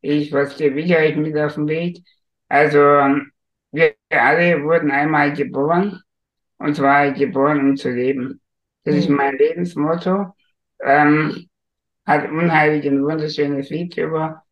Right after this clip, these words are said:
Speaker 1: gesungen. „Geboren, um zu leben“, das seid ihr alle da draußen. Und, ähm, lebt euer Leben, ihr alle habt nur eins.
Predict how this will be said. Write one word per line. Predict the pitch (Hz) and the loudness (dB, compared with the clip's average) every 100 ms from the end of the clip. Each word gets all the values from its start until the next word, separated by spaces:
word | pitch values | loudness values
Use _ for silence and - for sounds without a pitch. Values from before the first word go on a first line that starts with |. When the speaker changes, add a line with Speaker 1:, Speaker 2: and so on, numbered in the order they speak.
| _ _ - | _ _ -4
Speaker 1:
gesungen. | 156 151 151 160 165 170 175 175 _ _ _ | -4 0 0 2 0 0 -4 -8 _ _ _
„Geboren, | 151 139 160 170 156 | 0 2 4 4 2
um | 151 | 0
zu | 147 | 2
leben“, | 147 143 135 | 4 4 0
das | 135 | -2
seid | - 143 139 | -2 -2 -2
ihr | 139 131 | -2 -2
alle | 143 180 196 | 0 0 -2
da | 196 | -4
draußen. | 185 170 170 180 202 202 202 _ _ _ _ _ | -6 -4 -2 -2 -6 -8 -10 _ _ _ _ _
Und, | - 151 151 147 151 | 4 6 6 6 2
ähm, | 135 123 139 139 139 107 | 0 2 4 4 2 0
lebt | 139 180 - | 0 0 0
euer | 143 135 | 2 2
Leben, | 135 160 180 185 | 4 0 0 -4
ihr | 143 143 | -4 -4
alle | 139 139 135 | -2 -2 -2
habt | 160 175 - | -2 -4 -6
nur | 139 | -6
eins. | 127 120 135 156 170 - | -4 -4 -4 -4 -6 -16